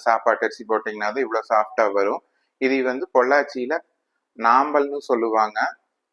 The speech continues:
நாம்பி நாம்பி வைக்கிறதுனால. இதுக்கு பேரு வந்து உப்பு கொழுக்கட்டை, கார கொழுக்கட்டை, எப்படி வேணாலும் நம்ம சொல்லிக்கலாம். இது வந்து நீங்க ட்ரை பண்ணி பாருங்க, உங்களுக்கு பிடிக்கும்.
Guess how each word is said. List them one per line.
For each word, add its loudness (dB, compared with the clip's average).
நாம்பி 0
நாம்பி -2
வைக்கிறதுனால. -2
இதுக்கு -4
பேரு 2
வந்து -6
உப்பு -14
கொழுக்கட்டை, 0
கார 4
கொழுக்கட்டை, -2
எப்படி -6
வேணாலும் -4
நம்ம -8
சொல்லிக்கலாம். 0
இது 2
வந்து -2
நீங்க -6
ட்ரை 2
பண்ணி -2
பாருங்க, 0
உங்களுக்கு -4
பிடிக்கும். -2